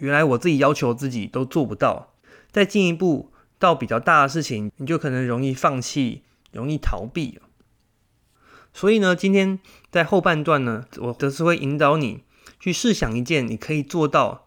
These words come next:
可以让你开心的事情，并且呢，希望你在冥想练习结束之后，确实的去做到。如此一来，这就是一个可以实践的开心哦。你不断的去用意念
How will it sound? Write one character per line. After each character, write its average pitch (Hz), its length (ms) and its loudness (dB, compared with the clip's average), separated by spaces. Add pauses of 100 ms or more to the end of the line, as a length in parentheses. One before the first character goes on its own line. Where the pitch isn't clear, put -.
可 139 80 -6
以 127 60 -2
让 139 160 -4
你 104 80 -8
开 - 280 -4
心 143 160 -6
的 120 80 -4
事 120 200 -8
情， - 260 -12 (400)
并 175 180 -2
且 113 220 -4
呢， 113 100 -4
希 117 140 -8
望 127 100 -4
你 107 60 -6
在 117 180 -2
冥 120 160 -4
想 123 280 -8
练 156 160 -2
习 117 160 -6
结 113 260 -8
束 196 160 -2
之 143 160 -4
后， 143 260 -2 (220)
确 - 260 0
实 131 200 -4
的 113 100 -2
去 135 180 -6
做 123 300 -4
到。 - 320 -4 (800)
如 175 120 0
此 156 200 -2
一 165 100 4
来， 117 340 0 (300)
这 180 160 -2
就 170 100 2
是 156 160 -4
一 139 60 0
个 135 100 -4
可 147 160 -4
以 131 160 0
实 - 320 -4
践 165 220 0
的 123 80 0
开 135 220 -4
心 120 260 -4
哦。 - 120 -10 (600)
你 131 100 -8
不 135 140 -4
断 196 180 2
的 151 200 4
去 156 540 -2
用 147 420 -2
意 196 200 4
念 160 360 0